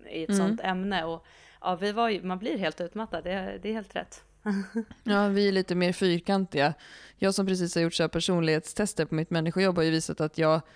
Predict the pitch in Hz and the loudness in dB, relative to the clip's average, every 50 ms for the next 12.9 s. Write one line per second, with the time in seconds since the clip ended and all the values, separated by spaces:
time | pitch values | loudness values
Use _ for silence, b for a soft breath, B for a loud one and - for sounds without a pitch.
0 | B B B B B B _ - - 180 170 165 165 160 160 160 170 175 175 185 | B B B B B B _ -4 -2 0 0 2 2 0 0 2 2 2 2 2
1 | - - 208 196 185 - 170 185 220 247 233 196 160 156 - 170 151 - - - | 2 0 0 0 0 0 2 2 4 4 4 2 2 0 0 -2 -4 -4 -4 -6
2 | 156 - - - - - - 147 147 147 147 151 156 - 156 160 170 180 180 175 | -6 -4 -4 -6 -6 -4 -4 -4 -2 -2 -2 -2 -2 -2 -2 0 2 2 4 4
3 | 165 160 156 151 160 165 160 151 147 143 139 139 147 156 b b b b b b | 4 4 2 2 0 0 0 0 2 2 2 2 2 0 b b b b b b
4 | b b b b - - 170 165 160 160 160 - 180 165 160 156 156 151 151 143 | b b b b -6 -2 0 0 2 0 0 0 -2 0 2 2 2 2 0 0
5 | 143 143 143 147 147 143 139 131 139 143 - - - 190 196 202 202 185 165 131 | 2 4 4 6 6 6 6 6 4 2 0 -4 -2 2 2 4 4 4 2 2
6 | 90 107 165 170 160 165 185 180 180 180 180 180 185 196 220 240 - - - 247 | 0 0 -2 -2 -4 -2 0 0 2 4 4 4 4 4 2 2 2 2 2 2
7 | 240 220 185 170 165 160 165 165 160 165 - - - - - 262 262 226 175 165 | 4 4 4 4 4 4 2 2 0 -2 -2 -4 -10 -8 -2 2 2 4 4 2
8 | 165 175 175 - - 294 320 247 156 123 175 - - 185 185 175 175 - - - | 2 0 -2 -2 0 0 2 2 2 0 0 0 0 2 2 2 0 0 0 0
9 | 269 - 185 170 165 175 - - 165 165 165 160 156 170 175 165 160 156 156 156 | 0 0 2 0 0 0 0 2 2 4 4 4 4 4 4 4 4 4 2 -2
10 | B B B B B B B B B B _ 180 170 170 165 - 165 165 160 160 | B B B B B B B B B B _ 0 2 2 2 0 0 0 0 0
11 | 160 156 156 156 156 165 156 151 160 - 170 160 151 160 - 190 180 - 165 147 | 0 0 0 0 0 0 0 0 0 0 0 -2 -2 -2 -2 -4 -4 -4 -4 -6
12 | 160 - 165 147 139 156 - - 160 156 160 165 196 226 208 - - 170 | -4 -4 -4 -4 -4 -6 -6 -6 -6 -6 -4 -2 0 0 0 0 -2 -4